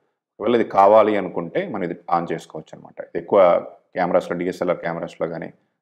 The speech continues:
మిర్రర్‌లెస్ కెమెరాస్లో కానీ ఈ ఆప్షన్ కంపల్సరీగా ఉంటుంది, ఎన్టీఎస్సీ and పాల్. బిల్డింగ్లో రెనోవేషన్ జరుగుతుంది, ఏమైనా సౌండ్స్ వస్తే మాత్రం ప్లీజ్ డోంట్ మైండ్. So సెట్టింగ్స్లో మన సఫారీలోకి వచ్చామంటే ఇక్కడ సెర్చ్ ఇంజిన్ ఉంది, దాని మీద ట్యాప్ చేస్తే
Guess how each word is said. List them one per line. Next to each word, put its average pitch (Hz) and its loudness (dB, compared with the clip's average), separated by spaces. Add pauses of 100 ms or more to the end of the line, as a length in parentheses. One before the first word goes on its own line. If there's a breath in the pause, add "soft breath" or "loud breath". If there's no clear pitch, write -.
(100)
మిర్రర్‌లెస్ 87 -6
కెమెరాస్లో 85 -6
కానీ 117 -6
ఈ - 0
ఆప్షన్ - -10
కంపల్సరీగా 82 -4
ఉంటుంది, 82 -12
ఎన్టీఎస్సీ 82 -4
and 92 -14
పాల్. 76 0 (720)
బిల్డింగ్లో 110 2
రెనోవేషన్ 101 0
జరుగుతుంది, 92 -2
ఏమైనా 90 -8
సౌండ్స్ 90 -2
వస్తే - -6 (100)
మాత్రం 92 -4 (200)
ప్లీజ్ 85 -6
డోంట్ 80 -4
మైండ్. - -8 (680)
So 127 -12 (160)
సెట్టింగ్స్లో 147 2
మన 117 2
సఫారీలోకి 113 6
వచ్చామంటే 92 -2
ఇక్కడ 113 -6
సెర్చ్ 101 0
ఇంజిన్ 98 -4
ఉంది, 82 -6 (460)
దాని 98 -4
మీద 123 0
ట్యాప్ 110 6
చేస్తే 92 0